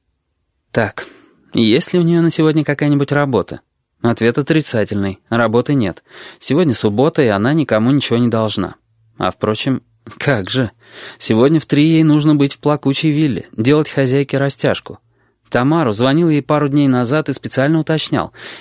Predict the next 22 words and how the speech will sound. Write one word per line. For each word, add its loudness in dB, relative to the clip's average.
нельзя 2
ли -2
перенести 0
занятия 0
на 2
субботу, -2
поскольку -2
в -10
пятницу -2
мадам 0
собралась 0
в -10
больницу. -2
Как -2
она 0
могла 0
об -2
этом -2
забыть? -4
Впрочем, -4
не 2
страшно. -4